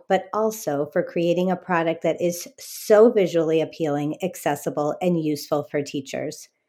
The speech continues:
If you haven't tried it, you can create a few boards for free and explore the many ways to use this resource. And now on to today's Tip for Tomorrow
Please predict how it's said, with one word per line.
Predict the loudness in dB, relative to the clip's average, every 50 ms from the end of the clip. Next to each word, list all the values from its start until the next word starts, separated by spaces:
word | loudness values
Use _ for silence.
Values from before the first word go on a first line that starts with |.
| _ _ _ _ _ _ _ _ _ _ 6
If | 6 6 6 6 4
you | 4 4 4
haven't | 2 -2 -8 -8 0 2 4 4 4 4 2 0
tried | -4 -4 -4 -2 -2 0 0 2
it, | 4 4 4 2 0 -4
you | -4 -4 -4
can | -4 -4 -6 -6
create | -4 0 2 4 6 6 6
a | 4 2
few | 2 0 0 0 0
boards | 2 2 4 4 4 4 2 0 -2 -6 -4
for | 0 0 0
free | 0 0 -6 -4 -2 0 2 2 0 0 -2 -6 -14 _ -20 _ _ _ _
and | 4 4
explore | 4 4 4 -2 -6 -2 2 6 8 8 8 8 8
the | 6 6 4
many | 6 6 4 4 4 4 4 4
ways | 2 2 2 2 2 0 -2 -4
to | -4 -2
use | 0 0 0 0 -2 0
this | 0 0 0 0 -2 -4
resource. | -2 -2 -2 -2 -4 -4 -4 -4 -4 -6 -10 -12 -14 -16 -18 -20 _ _ _ _ _ _ _ _
And | 0 2 4 4 4 4 2
now | 0 2 2 2 2 2 2
on | 2 0 0 -2 -2
to | 0 0 0
today's | 0 0 0 2 4 6 6 4 2 0
Tip | 0 2 2 2 2 -4 -4
for | 0 0 2 2 2 0
Tomorrow | -2 -2 -2 0 0 0 0 -2 -2 -2 -2 -4